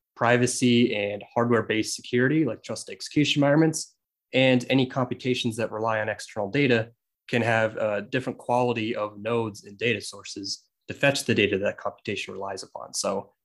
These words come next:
uh, oracles can perform a wide variety of computations that can be mixed and matched together in order to create applications that are more advanced than just smart contract code on chain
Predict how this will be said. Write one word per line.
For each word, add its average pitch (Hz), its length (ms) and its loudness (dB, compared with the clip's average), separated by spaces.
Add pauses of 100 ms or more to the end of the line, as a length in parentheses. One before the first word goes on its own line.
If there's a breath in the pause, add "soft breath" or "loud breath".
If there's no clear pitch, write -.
(560)
uh, - 180 0
oracles 156 420 6
can 120 140 2
perform 113 640 2 (460)
a 117 40 4
wide 117 300 4
variety 110 460 2
of 98 140 -6
computations 110 880 -2
that 101 200 -6
can 104 120 -6
be 104 240 0
mixed 117 360 -2
and 113 60 -2
matched 110 340 -2
together 107 520 0 (320)
in 127 120 -2
order 127 220 2
to 120 80 -4
create 120 320 -4
applications 110 1000 -8 (240)
that 107 120 4
are 110 60 4
more 123 200 6
advanced 117 520 2
than 107 140 2
just - 400 -2
smart 113 240 0
contract 113 520 -4
code 113 220 -2
on 101 220 -2
chain 104 460 -8